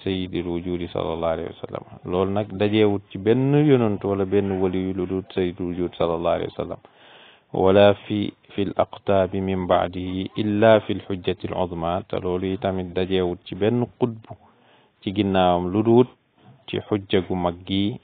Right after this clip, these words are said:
muy Ibn Arabi al-Xaatimi. فبه ختم الأقطاب، ci moom lañ kaste qutb yi, الذين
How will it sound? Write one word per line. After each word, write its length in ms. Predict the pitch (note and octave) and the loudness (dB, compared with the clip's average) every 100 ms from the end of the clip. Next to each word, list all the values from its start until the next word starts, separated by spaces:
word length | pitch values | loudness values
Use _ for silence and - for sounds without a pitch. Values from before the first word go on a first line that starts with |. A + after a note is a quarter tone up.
| - | -12
muy 200 | F2+ F2+ - | -8 -8 -6
Ibn 200 | F2+ F2+ | -4 -2
Arabi 400 | E2+ F2+ E2+ E2+ | 0 0 -2 -6
al-Xaatimi. 560 | - F2 F2 D#2+ D#2+ - _ _ _ _ _ _ _ _ _ _ | -6 -4 -4 -8 -12 -16 _ _ _ _ _ _ _ _ _ _
فبه 580 | G2+ F#2+ G#2+ A2 A2+ B2+ - _ _ _ _ _ _ _ _ _ - - - - | -4 2 4 6 6 4 -2 _ _ _ _ _ _ _ _ _ -20 -20 -18 -8
ختم 380 | - A2+ A#2 A2 | -4 0 2 2
الأقطاب، 720 | G#2 - G2+ - A2 G#2 G2 - - - _ _ - | 2 2 -2 -2 4 4 4 0 -20 -20 _ _ -16
ci 100 | - | -8
moom 280 | F#2+ G2+ G#2+ | -2 0 2
lañ 240 | G#2 G2+ | 0 -2
kaste 440 | G2 G2+ _ G2 F#2+ _ - | -4 -8 _ -4 -4 _ -4
qutb 260 | G#2 F#2+ G2 | -4 -2 -2
yi, 200 | F#2 G#2+ - | -2 -2 -4
الذين 540 | F#2 F#2 F#2 G2 G2+ | -4 -2 -2 -2 -2